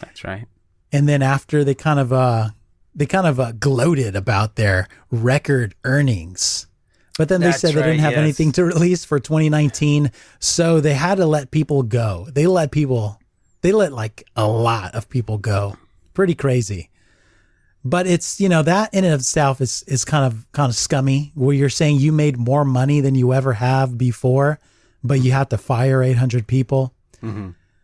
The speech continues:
Speaker 2: Well, guess what?
Speaker 1: Hmm?
Speaker 2: They're hiring again.
Speaker 1: Hmm?
Speaker 2: And what's
Speaker 1: <laughs>
Speaker 2: terrible about this is that they're hiring for some of the positions that they just eliminated.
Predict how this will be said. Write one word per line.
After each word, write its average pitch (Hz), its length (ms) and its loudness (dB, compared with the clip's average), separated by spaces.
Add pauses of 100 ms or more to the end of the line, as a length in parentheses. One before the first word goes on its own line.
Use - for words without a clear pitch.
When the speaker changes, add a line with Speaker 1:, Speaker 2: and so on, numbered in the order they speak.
(240)
Speaker 2:
Well, 175 160 2
guess 180 240 -2
what? 131 220 -4 (560)
Speaker 1:
Hmm? 170 200 0 (120)
Speaker 2:
They're 160 220 2
hiring 131 720 0
again. 113 360 -4 (600)
Speaker 1:
Hmm? 143 140 -10 (680)
Speaker 2:
And 160 280 2
what's 165 420 -2
Speaker 1:
<laughs> - 80 -20
Speaker 2:
terrible 226 580 0
about 135 320 0
this 135 280 0
is 139 80 0
that 156 140 0
they're 240 160 0
hiring 180 380 0
for - 140 -4
some 170 220 0
of - 20 0
the 202 80 0
positions 147 680 0
that 135 120 -2
they 156 140 0
just 143 640 -2
eliminated. 127 840 -2